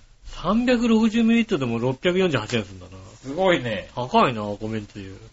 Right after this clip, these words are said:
Speaker 2: ねえ。
Speaker 1: 美味しそうだな。
Speaker 2: ね、ちょっと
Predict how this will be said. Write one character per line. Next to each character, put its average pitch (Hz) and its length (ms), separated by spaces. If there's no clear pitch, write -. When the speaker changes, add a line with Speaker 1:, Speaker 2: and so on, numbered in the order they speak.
Speaker 2:
ね 131 600
え。 - 20
Speaker 1:
美 160 120
味 170 120
し - 60
そ 190 200
う 92 40
だ 92 60
な。 139 40
Speaker 2:
ね、 135 40
ち 170 80
ょ 165 40
っ - 20
と 131 160